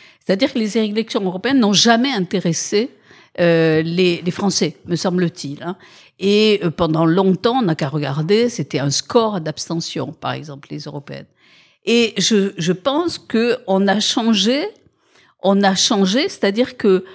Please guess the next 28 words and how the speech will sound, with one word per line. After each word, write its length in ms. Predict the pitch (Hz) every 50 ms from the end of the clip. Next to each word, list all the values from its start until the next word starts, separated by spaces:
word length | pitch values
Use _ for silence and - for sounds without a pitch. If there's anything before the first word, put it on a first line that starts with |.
| - - - - -
euh, 240 | 175 180 180 170 165
de 160 | 160 170 226
plus 340 | 185 - - 302 277 247 269
en 140 | 240 226 220
plus, 600 | - - - 240 285 330 381 370 - - - - - -
la, 680 | 196 202 202 196 190 185 185 185 185 175 170 160 - - -
l'enjeu 640 | 208 220 240 254 247 214 214 214 247 254 233 190 185 -
de 140 | 170 175 185
l'élection 600 | 190 208 214 214 208 - - - - 208 185 175
aux, 180 | 170 160 147 -
aux 260 | 185 170 165 160 156
européennes, 720 | 156 170 165 175 160 - - 156 160 190 226 269 330 285 294 - - - - - - _ _ -
euh, 40 | 175
ça 180 | - - - -
a 100 | 160 208
cru. 440 | - - - 190 214 196 165 - - _ _ _ - - - -
Et, 380 | 196 196 190 185 175 185 - -
euh, 200 | 156 143 139 143
moi, 360 | 160 160 165 175 196 185 180
je 140 | 165 - 170
vois 500 | 151 151 170 202 196 190 190 185 - 196
autour 340 | 190 190 190 - 214 190 165
de 120 | 165 175
moi, 380 | 175 180 175 180 185 175 - -
mais 140 | 165 170 160
je 180 | 160 151 151 160
lis 420 | 160 165 180 208 226 226 202 - -
aussi, 520 | 170 165 165 - - - 190 190 180 180